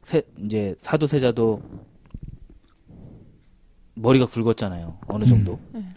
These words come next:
Speaker 1: 머리가 굵으니까 이제 싫은 거죠. 그런
Speaker 2: 음.
Speaker 1: 말 다 듣기도 싫고,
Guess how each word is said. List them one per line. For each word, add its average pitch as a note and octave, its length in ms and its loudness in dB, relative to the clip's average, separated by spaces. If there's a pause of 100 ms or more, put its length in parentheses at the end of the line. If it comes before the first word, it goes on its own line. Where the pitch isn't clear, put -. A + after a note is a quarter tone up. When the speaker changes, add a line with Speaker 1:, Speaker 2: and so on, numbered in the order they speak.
(140)
Speaker 1:
머리가 A2+ 380 4
굵으니까 A2 840 0 (800)
이제 A2+ 120 -2
싫은 D#3+ 280 0
거죠. G#2 280 -4 (340)
그런 A2+ 240 8
Speaker 2:
음. G#2+ 40 2
Speaker 1:
말 G2+ 160 2
다 F#2 240 -6
듣기도 F#2+ 840 -8
싫고, G#2 680 2